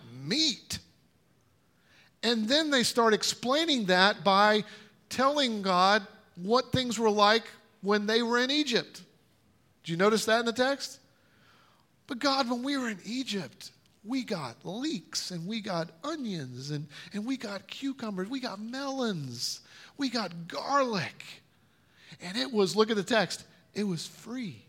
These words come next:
Did you notice that? At no cost.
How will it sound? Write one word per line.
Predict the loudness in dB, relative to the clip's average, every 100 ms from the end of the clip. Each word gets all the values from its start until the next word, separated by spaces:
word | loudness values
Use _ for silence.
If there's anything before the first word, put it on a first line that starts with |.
| _ _ _ _ _ _ _
Did | -10
you |
notice | -6 -4 -2
that? | -4 -4 -12 _ _ _ _ _ _ _ _ _ _ _
At | 2 2 8
no | 8 8
cost. | 6 6 8 8 6 2 -2